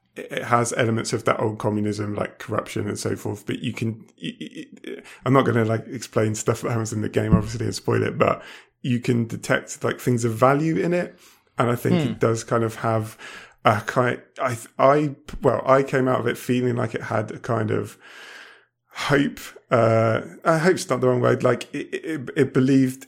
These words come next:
Speaker 1: it believed in politics and ideology, while at the same time being able to criticize the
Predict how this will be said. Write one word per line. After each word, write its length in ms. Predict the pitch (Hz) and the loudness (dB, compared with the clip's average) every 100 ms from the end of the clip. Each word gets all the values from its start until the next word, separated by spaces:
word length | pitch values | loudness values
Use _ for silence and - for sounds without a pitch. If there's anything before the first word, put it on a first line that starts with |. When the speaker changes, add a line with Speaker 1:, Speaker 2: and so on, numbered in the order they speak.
| - | -4
Speaker 1:
it 200 | 143 139 | -2 2
believed 340 | 139 143 135 | 4 4 2
in 200 | 127 123 - | 2 0 -2
politics 520 | - 127 120 139 135 - | 2 2 4 0 -2 0
and 100 | 117 | 2
ideology, 840 | 117 113 123 117 117 120 113 120 - _ _ _ _ _ - | 2 2 2 2 2 2 2 -2 -8 _ _ _ _ _ -2
while 160 | 139 | 0
at 60 | 113 | 2
the 60 | 123 | 2
same 260 | 131 117 | 2 2
time 280 | 113 113 113 | 4 4 4
being 180 | 113 113 | 2 0
able 200 | 113 110 | 0 -2
to 120 | 107 | -6
criticize 760 | - 120 117 - 110 104 104 - _ _ _ - | -4 -2 -2 0 0 0 -4 -12 _ _ _ 2
the 460 | 123 110 107 110 | 4 4 0 -2